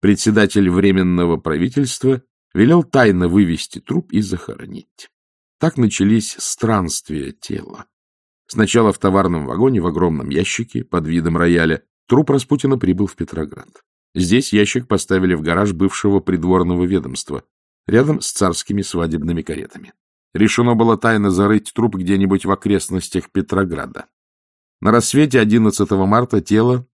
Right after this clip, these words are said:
всё в том же ящике из-под рояля, повезли по Старопетерговскому шоссе, чтобы закопать в безлюдном месте. Но в районе Лесного машина неожиданно встала, и сопровождающие решили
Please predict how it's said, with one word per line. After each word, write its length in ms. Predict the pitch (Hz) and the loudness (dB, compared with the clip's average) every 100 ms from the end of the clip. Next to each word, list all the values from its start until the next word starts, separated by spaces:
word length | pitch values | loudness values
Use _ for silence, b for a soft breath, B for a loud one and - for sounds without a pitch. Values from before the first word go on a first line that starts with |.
| _ | _
всё 240 | - 87 71 | -8 -6 -4
в 60 | |
том 200 | - 78 | -6 -6
же 80 | 73 | -4
ящике 420 | 76 78 - - | -4 -4 -8 -10
из-под 260 | 71 - 76 | -12 -8 -8
рояля, 400 | 69 67 78 104 _ _ _ _ _ | -4 -2 -2 -4 _ _ _ _ _
повезли 420 | 107 113 127 185 | 4 6 6 4
по 140 | - | 4
Старопетерговскому 1040 | 120 - 131 117 - 104 107 107 - 95 90 | 2 2 2 0 0 0 2 0 0 -2 -2
шоссе, 440 | - 78 - 120 | -2 -4 0 0
чтобы 440 | 131 - 98 101 80 | 0 0 2 2 2
закопать 480 | 90 82 92 117 | 0 -2 -2 -2
в 60 | 101 | 0
безлюдном 580 | 92 85 92 92 90 90 | 0 2 2 0 0 0
месте. 460 | 87 76 - 65 - _ _ _ | 0 -4 -8 -12 -14 _ _ _
Но 260 | 127 165 110 | 2 4 4
в 100 | 113 | 4
районе 420 | 127 139 131 113 | 6 6 6 6
Лесного 580 | 107 - 131 143 147 - | 4 2 0 0 0 0
машина 460 | 98 98 120 120 | -2 0 0 2
неожиданно 720 | 104 104 101 95 98 95 90 85 | 4 4 4 4 2 2 2 -2
встала, 480 | - - 101 131 | -6 0 0 2
и 320 | 143 - 147 - | -2 -2 -2 -2
сопровождающие 880 | - 113 110 113 156 156 135 - 113 | -2 0 2 2 2 2 2 2 4
решили 640 | 107 - 123 117 110 - | 2 2 2 4 4 0